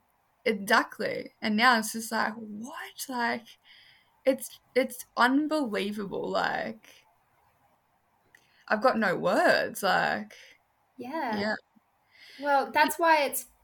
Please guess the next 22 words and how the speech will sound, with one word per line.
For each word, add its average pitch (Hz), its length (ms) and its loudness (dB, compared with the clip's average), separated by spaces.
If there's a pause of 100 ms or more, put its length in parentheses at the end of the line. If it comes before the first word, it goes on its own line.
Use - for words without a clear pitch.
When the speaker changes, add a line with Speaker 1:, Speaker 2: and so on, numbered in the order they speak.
Speaker 2:
pretty 226 360 -6
fatiguing. 214 720 -6
You 208 120 -6
mentioned 202 500 -8
in 202 300 -8 (580)
one 220 160 -6
of 202 180 -6
your 185 360 -4 (360)
previous 208 560 -2
episodes - 880 -8 (420)
that 208 100 -2
Speaker 1:
Yeah. 185 160 0
Speaker 2:
you 202 80 -2 (380)
felt 208 180 0
really 233 360 -4
fatigued 214 640 -6
after - 720 -8 (480)
a 202 380 -4
speech - 400 0
therapy - 600 -6
session. - 420 -6
Speaker 1:
Yeah. 196 160 2